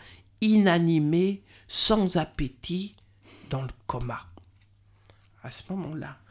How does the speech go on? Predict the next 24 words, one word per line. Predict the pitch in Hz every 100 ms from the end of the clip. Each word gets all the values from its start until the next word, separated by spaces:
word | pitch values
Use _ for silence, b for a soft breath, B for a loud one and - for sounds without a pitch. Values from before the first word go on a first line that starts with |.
| B B B B
le | 151 160
coyote | 208 208 190 185
s'est | - 156
approché | 185 - 208 185 - 180
le | 160 -
plus | - 226
près | 220 - 214
possible | 214 185 - 208 190
de | - 170
son | - 175
ami. | 175 185 226 240 B B B B
Il | 190 208
a | 202
mis | 214 277 262
ses | - 185
petites | - 247 240 202 -
pattes | 220 214 180
en | 165 156
croix, | - - - 220 175
il | 170
a |
regardé | 175 185 185 180 170 165
le | 156
ciel. | 156 - 247 247 220